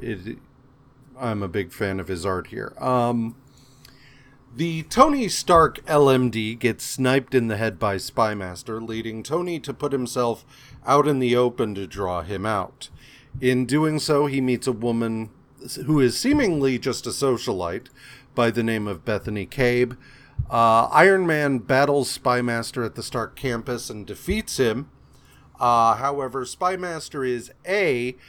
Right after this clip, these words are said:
equipped with a bunch of weaponry that Tony Stark developed for shield, and B, was in the process of trying to attempt to steal information on Stark International stockholders. Um,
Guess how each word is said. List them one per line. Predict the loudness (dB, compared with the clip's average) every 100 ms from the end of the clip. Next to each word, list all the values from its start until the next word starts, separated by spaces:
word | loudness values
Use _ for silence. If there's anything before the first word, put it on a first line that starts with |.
| -20 -6
equipped | -6 -2 -4 -4
with | -4 -2
a | -4
bunch | -4 -2 -2 -6 -2
of | -2 -2 -18 -18
weaponry | -2 0 0 -4 -4 -4 -6 -8
that | -6 -6 -6 -10 -16 -16 -14
Tony | -2 -2 -2 -6
Stark | -6 -6 -6 -8
developed | -8 -8 -10 -12
for | -14 -12
shield, | -10 -10 -8 -8 -10 _ _ -20 -20 _ -8
and | -4 -2
B, | 0 2 0 0 -4 -10 -20 -2
was | 4 6 4
in | 0
the | 0
process | 4 4 4 -2 -2
of | -6
trying | -4 -2 -2
to | -2 0
attempt | 0 0 -2 -4
to | -6 -6
steal | -2 0 2
information | 0 -2 -4 -2 -4 -4 -4
on | -4 -8
Stark | -8 -10 -8
International | -10 -10 -10 -12 -12 -12 -10
stockholders. | -10 2 2 2 -4 -12 -12 -16 -16 -16 -20 -20 -20 -20 -20 _ -20 -20 -20 -20 _ _ _ -4
Um, | 0 2 2 0 -4 -8